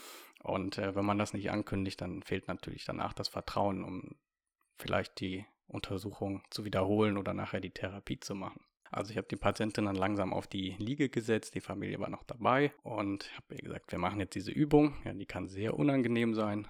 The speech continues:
aber wenn sie unangenehm ist, dann haben wir bewiesen, dass es ein gutartiger Schwindel ist, der nur sehr, sehr unangenehm ist, hab sie gelagert und dann bei der Lagerung nach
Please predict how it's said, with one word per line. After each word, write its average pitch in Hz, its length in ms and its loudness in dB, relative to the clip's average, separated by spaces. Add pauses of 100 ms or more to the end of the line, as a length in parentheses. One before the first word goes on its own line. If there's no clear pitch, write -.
aber 92 260 0
wenn 117 160 6
sie 135 100 4
unangenehm 101 600 0
ist, - 180 -8
dann 92 160 -2
haben 101 180 2
wir 92 120 2
bewiesen, 107 440 -2
dass 98 200 -6
es - 100 -10
ein 92 220 -6
gutartiger 101 600 0
Schwindel 107 440 -4
ist, - 240 -8
der 92 100 -6
nur 135 540 2
sehr, 110 300 -4
sehr 101 180 -2
unangenehm 95 640 -6
ist, - 220 -20 (300)
hab - 160 -14
sie - 100 -8
gelagert 127 560 2
und 98 180 -4
dann 98 280 0 (420)
bei - 120 -6
der 92 120 -4
Lagerung 95 640 0 (280)
nach - 260 -8